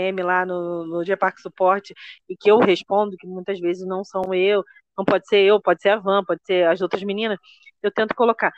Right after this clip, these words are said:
"Se acalma, ó, isso vai passar, ele vai aparecer de novo, querendo ou não, ele vai aparecer." Fizeram a pergunta pra ele assim, "Como está o seu dois mil e vinte e dois até agora? Você perguntou a todos nós antes, mas e você?"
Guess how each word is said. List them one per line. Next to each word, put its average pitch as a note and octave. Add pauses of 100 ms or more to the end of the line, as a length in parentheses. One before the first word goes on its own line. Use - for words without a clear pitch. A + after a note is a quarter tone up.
(260)
"Se F4
acalma, F3 (300)
ó, G#3+
isso G3+
vai D4
passar, F#3
ele C4
vai F4
aparecer E4+
de C#4+
novo, D4
querendo D#4+
ou D4+
não, D#4
ele D#4 (200)
vai F4
aparecer." F3 (480)
Fizeram B3+
a -
pergunta A#3+
pra A#3
ele A3
assim, A3
"Como C#4+
está C#4
o C#4
seu C4+
dois A#3+
mil A#3
e A#3+
vinte A#3
e B3+
dois G#3+
até A3
agora? F3
Você F#3+
perguntou G3+
a G3
todos G#3
nós G3 (400)
antes, A3
mas A3
e D#4+
você?" C#4